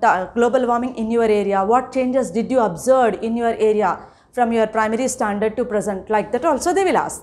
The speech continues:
Then you have to express your views on that. Then, this is mapping skill. Easy to score, that is shootout marks we will get.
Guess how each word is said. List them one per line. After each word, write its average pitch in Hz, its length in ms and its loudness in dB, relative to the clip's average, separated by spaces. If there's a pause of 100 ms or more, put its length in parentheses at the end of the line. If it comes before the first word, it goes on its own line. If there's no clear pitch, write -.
(160)
Then 370 160 0
you 330 60 4
have 285 140 4
to 262 60 2
express 220 420 -4
your 190 160 0
views 180 280 -4
on 359 180 -4
that. - 180 -12 (760)
Then, 214 380 0 (1000)
this 262 220 2
is 320 200 2
mapping 233 380 2
skill. 185 300 -4 (300)
Easy 330 340 4
to 359 160 0
score, 208 440 -2
that 240 120 -2
is 294 80 -2
shootout 311 500 0
marks 254 300 -2
we 240 120 0
will 262 180 2
get. - 360 -2